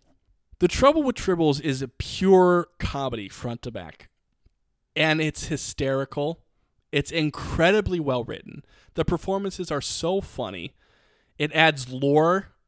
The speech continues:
It, it, it deepens sort of the relationship with the Klingons, which had been introduced, uh, at towards the end of season one. Everything about this episode, I don't even know how to begin with this episode. The Trouble with Tribbles is just incredible work. Everything, it's just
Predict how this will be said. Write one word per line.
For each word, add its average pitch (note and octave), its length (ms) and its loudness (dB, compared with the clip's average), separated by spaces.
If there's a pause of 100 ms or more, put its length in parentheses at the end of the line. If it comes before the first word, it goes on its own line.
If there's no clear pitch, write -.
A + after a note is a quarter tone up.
(380)
It, D3 160 0
it, D3 160 0
it D3 260 -6
deepens D#3+ 480 -2
sort D#3 200 0
of D3+ 40 -8
the C#3+ 80 0
relationship C#3 460 -4
with - 120 -12
the - 40 -14
Klingons, E3 840 -2
which C#3+ 140 -8
had C3+ 120 -6
been C3 140 0
introduced, B2+ 760 -6
uh, A#2+ 240 -8
at - 220 -12
towards C3+ 300 -10
the C3+ 120 -20
end C#3 240 -8
of C#3 100 -12
season B2+ 440 -10
one. D#3 360 -6 (760)
Everything D#4+ 340 6
about G#3 240 4
this E3 160 -2
episode, A#2+ 540 -2 (180)
I D3 60 0
don't E3+ 140 0
even F#3+ 180 0
know F#3+ 120 6
how D3+ 220 6
to D3 340 0
begin B2+ 460 -2
with A#2 160 -6
this - 180 -10
episode. - 420 -10
The - 40 -12
Trouble B3+ 280 6
with A#3 100 6
Tribbles D#3+ 480 0
is D3 160 2
just D3 180 -2
incredible C#3 640 -4
work. - 220 -12 (320)
Everything, A#3+ 540 2
it's G3+ 160 -2
just - 280 2